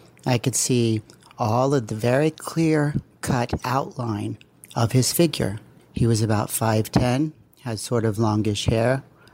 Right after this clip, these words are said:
I think he was wearing a jacket. And my cats and I lay there in the bed, staring at him for what seemed like an eternity,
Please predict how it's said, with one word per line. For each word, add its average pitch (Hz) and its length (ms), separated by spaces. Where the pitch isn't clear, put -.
I 113 40
think 110 220
he 110 80
was 107 240
wearing 104 320
a 101 40
jacket. 104 640
And 117 380
my 123 160
cats 156 420
and 123 140
I 110 380
lay 127 260
there 175 180
in 180 100
the 180 80
bed, 113 420
staring 180 500
at 120 80
him 117 340
for 117 220
what 120 220
seemed 185 420
like 160 240
an 139 80
eternity, 147 800